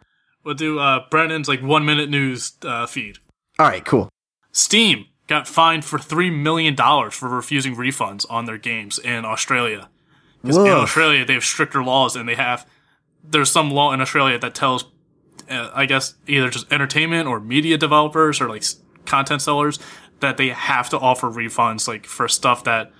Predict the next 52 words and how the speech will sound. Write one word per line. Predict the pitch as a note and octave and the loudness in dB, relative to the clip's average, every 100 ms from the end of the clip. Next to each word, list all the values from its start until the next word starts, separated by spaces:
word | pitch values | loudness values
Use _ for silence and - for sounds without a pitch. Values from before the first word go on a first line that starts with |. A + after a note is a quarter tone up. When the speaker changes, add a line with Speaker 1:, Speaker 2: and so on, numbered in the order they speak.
| _ _ - | _ _ -4
Speaker 1:
is | B2+ A#2 G#2+ - | -2 -2 -4 -2
not | C3 B2+ | 0 2
advertised | B2 B2 A#2 B2 - | 0 0 -2 -2 -2
for | A2+ | 0
what | A#2+ | 0
it | A2 A#2 | 0 -2
is. | G#2+ - - _ _ | -2 -4 -6 _ _
And | B2+ C3 | -2 2
this | - | 2
is | B2 | 2
mostly | C3 B2+ | 2 2
directed | - B2 A#2+ A#2 | 2 0 0 -2
towards | A#2+ A2+ - | 0 0 2
early | C3+ D#3 | 2 4
access | C#3+ C#3+ C#3+ | 2 2 0
games | C#3 C#3 C3+ - | 2 0 0 -4
and | A#2 | -6
pre-ordering | - C#3+ C3 C3+ B2+ | 0 2 2 2 0
games | B2 B2 A#2 | 0 -2 -2
like | G#2+ B2 | -6 -2
No | B2+ | 0
Man's | C3 B2+ | 0 0
Sky, | C#3 B2+ B2+ - - - | 0 2 0 -6 -12 -4
that | B2+ A#2 | -2 0
it | A#2 | 0
is | A#2+ | 0
just | A#2+ A2+ - | -2 -4 0
blatantly | B2 C#3 C3+ | 0 2 0
not | A#2 A2+ B2 G#2 | -2 0 0 0
what | B2 | -2
they | B2 | -2
said | G#2+ A2+ | -2 -4
it | G#2+ | -6
was | G#2+ | -8
going | A2 G2+ | -8 -12
to | G#2 | -16
be. | G2+ C3+ _ _ _ _ _ _ - | -18 -20 _ _ _ _ _ _ -2
And | C3 B2+ A2+ | 0 0 0
Steam | - D3 C#3+ C#3 C3 | 0 2 4 2 2
has | C3 A#2+ A2+ - - - - | 0 0 0 -2 -4 -10 -2
a | B2 | 0
loose | G#2+ B2 F3 G#3 | 0 0 0 -2
refund | G#3 G#3 G3+ | -6 -4 -4
policy. | F#3+ G#3+ G#3 F#3+ | 0 2 2 -2
I | B2 | -4
forget | C#3+ C#3 | -2 -2
exactly | C3+ _ - C3+ B2+ B2 | -4 _ -2 -2 -2 -2
what | B2 | -4
it | A#2+ | -4
is. | A2+ G#2+ | -6 -6
I've | A2+ | -6
heard | B2+ B2 | -4 -4